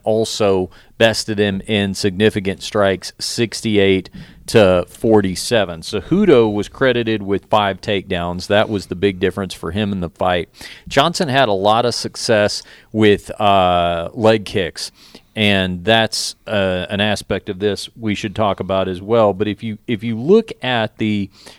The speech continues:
uh, fight metric numbers, to me, the, uh, the clear rounds for me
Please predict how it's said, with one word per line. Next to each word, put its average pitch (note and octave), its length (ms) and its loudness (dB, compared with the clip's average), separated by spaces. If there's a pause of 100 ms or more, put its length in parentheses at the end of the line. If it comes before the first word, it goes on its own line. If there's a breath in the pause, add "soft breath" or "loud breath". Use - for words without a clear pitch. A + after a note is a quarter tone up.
(140 loud breath)
uh, F#2+ 380 -2
fight D#3 400 2
metric G2+ 400 -2
numbers, F#2 600 -4
to - 120 -4
me, B2+ 520 0 (1200 loud breath)
the, A#2 400 4
uh, G2 480 4 (560)
the A#2 140 0
clear G#3+ 420 4
rounds A#2+ 540 2
for G#2+ 180 -6
me G#2 460 0